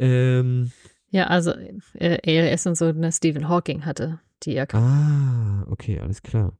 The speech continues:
Speaker 2: Mhm.
Speaker 1: Okay. Ähm, ansonsten haben wir halt zum Beispiel, erinnerst du dich noch an die Diskussion um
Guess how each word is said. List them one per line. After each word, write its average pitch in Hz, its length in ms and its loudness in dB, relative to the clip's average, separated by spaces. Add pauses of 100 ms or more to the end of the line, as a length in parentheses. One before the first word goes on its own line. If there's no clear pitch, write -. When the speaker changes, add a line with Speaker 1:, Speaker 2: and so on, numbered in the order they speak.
(360)
Speaker 2:
Mhm. 190 280 -8 (200)
Speaker 1:
Okay. 107 360 -2 (720)
Ähm, 101 500 2
ansonsten 113 440 0
haben 117 120 2
wir 110 140 2
halt 104 300 0
zum 107 200 -2
Beispiel, 95 880 2
erinnerst 107 380 0
du 110 40 0
dich 101 140 0
noch 104 180 0
an 95 360 -4
die 95 120 -4
Diskussion 98 480 0
um 90 240 0